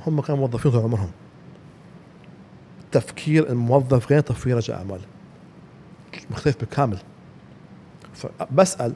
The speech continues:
نصايحهم حلوة إذا واحد موظف. ما شفت نصايحهم في البداية، اتبهدلت. لأن العالم الخارجي برا أمبريلا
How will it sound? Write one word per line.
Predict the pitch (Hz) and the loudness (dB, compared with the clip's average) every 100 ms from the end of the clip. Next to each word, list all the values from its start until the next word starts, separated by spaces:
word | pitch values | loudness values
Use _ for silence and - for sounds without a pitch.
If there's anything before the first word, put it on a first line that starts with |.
| - - - - | -8 -20 -20 -10
نصايحهم | 123 160 214 175 | -2 2 2 4
حلوة | 220 196 107 - - - - - - - | 4 2 0 -8 -20 -20 -20 -20 -16 -4
إذا | 131 | 4
واحد | 147 143 | 4 4
موظف. | 156 185 117 - - - - - - - - - - - - - | 4 4 2 -6 -14 -20 -20 -20 -20 -20 -20 -20 -20 -20 -20 -6
ما | 127 | -4
شفت | - 160 | 2 4
نصايحهم | 208 156 123 147 135 | 4 4 2 0 0
في | |
البداية، | 127 127 113 147 - - | 0 2 4 2 -2 -10
اتبهدلت. | 139 123 143 180 - - - - - - - - - - - - - - - - | -4 0 0 -2 -4 -18 -20 -20 -20 -20 -20 -20 -20 -20 -20 -20 -20 -20 -10 0
لأن | 127 127 131 - - | 2 2 -2 -6 -2
العالم | 120 120 160 180 147 - - | 0 4 6 4 2 -4 -6
الخارجي | 117 151 214 160 131 | 0 6 8 8 6
برا | 160 175 135 120 - - - | 4 6 4 2 -4 -14 -4
أمبريلا | 127 123 151 165 143 | -2 4 4 6 4